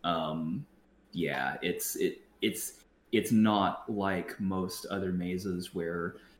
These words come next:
if you get kicked, you probably have a chance to reestablish.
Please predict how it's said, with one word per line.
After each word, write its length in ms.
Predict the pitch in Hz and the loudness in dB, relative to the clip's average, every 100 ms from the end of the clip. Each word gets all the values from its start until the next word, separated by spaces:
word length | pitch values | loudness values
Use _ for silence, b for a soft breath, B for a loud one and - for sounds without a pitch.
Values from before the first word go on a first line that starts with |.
| _ | _
if 220 | 95 92 | 0 2
you 100 | 98 | 2
get 320 | 92 90 - - | 4 2 0 -2
kicked, 520 | 104 90 - - - _ _ _ _ _ _ _ | 2 2 0 -10 -12 _ _ _ _ _ _ _
you 220 | 107 95 - | 0 0 -2
probably 760 | - - - 92 92 98 101 95 | -12 -14 0 2 2 2 2 2
have 220 | 95 90 | 2 0
a 40 | 90 | -2
chance 380 | - 87 87 - | -2 -2 -2 -6
to 120 | 90 | -4
reestablish. 960 | 90 82 - 80 107 123 135 - - | -2 -4 -4 -2 2 2 2 -2 -10